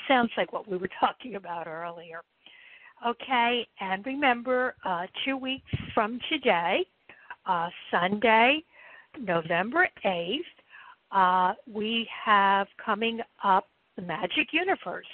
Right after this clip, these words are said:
We'll be back on Sunday, November the eighth. And people have sent me emails. They want that to also be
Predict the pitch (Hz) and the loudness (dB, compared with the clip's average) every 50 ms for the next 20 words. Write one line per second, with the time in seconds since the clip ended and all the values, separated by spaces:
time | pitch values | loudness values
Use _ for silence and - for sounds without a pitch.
0 | - - 220 202 208 185 - 254 240 - 277 302 381 370 - - - - - _ | -12 -10 -8 -8 -8 -6 -6 -8 0 2 4 4 4 2 0 -4 -10 -18 -20 _
1 | _ _ _ - - _ _ _ _ - 208 190 175 175 170 170 170 202 - - | _ _ _ -20 -20 _ _ _ _ -8 -6 -6 -6 -6 -8 -10 -10 -12 -16 -12
2 | - 202 175 180 202 202 226 214 220 240 233 214 202 185 180 170 180 196 226 220 | -8 -6 -6 -6 -4 -2 -2 0 0 0 -2 -4 -4 -4 -6 -8 -6 -6 -6 -6
3 | 214 214 196 185 175 190 208 - - - _ - - - - - - _ _ _ | -6 -6 -6 -6 -6 -8 -12 -18 -20 -20 _ -20 -20 -20 -18 -20 -20 _ _ _
4 | - 208 214 214 208 196 196 196 196 202 202 - - - - _ _ _ _ - | -2 2 4 4 6 6 6 6 6 4 2 -4 -12 -20 -20 _ _ _ _ -4
5 | - 269 262 - - 311 285 262 226 - - 226 220 208 202 196 190 - - - | -2 -2 -2 0 2 2 4 4 4 2 2 4 6 6 6 4 2 -4 -6 -2
6 | - 208 220 - _ 226 190 196 208 240 294 359 381 330 254 214 202 220 220 - | 0 0 0 -2 _ -6 -6 -2 0 2 2 2 2 2 2 2 2 0 0 -2
7 | - - 208 196 226 226 226 - 240 226 220 226 - - 240 190 - - 202 190 | -2 -2 -2 0 0 -2 0 2 2 2 2 2 0 -4 -6 -4 2 2 4 4
8 | 196 208 - - - 233 208 185 - - 208 202 202 202 196 | 4 0 -2 -2 -2 0 0 0 0 -2 -2 -2 -2 -2 -4